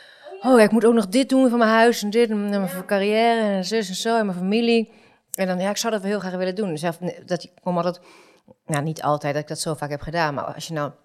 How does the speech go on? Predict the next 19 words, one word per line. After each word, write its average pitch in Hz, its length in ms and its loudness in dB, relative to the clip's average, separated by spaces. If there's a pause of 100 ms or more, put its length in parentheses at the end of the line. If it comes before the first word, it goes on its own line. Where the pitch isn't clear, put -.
(640)
een 175 320 -6
workshop 170 420 -2 (280)
ding 170 160 -8
heb 170 100 -10
gedaan 156 320 -6
of, 156 120 -12 (340)
of, 156 240 -12
eh, 151 260 -2 (460)
naar 160 160 0
Mandali 160 680 0
ben 156 200 0
geweest 156 320 0
in 175 60 -6
Italië 151 520 -4
en 151 80 -4
ben 156 80 -2
ik 151 80 -6
helemaal 160 240 -2
v-, - 140 -14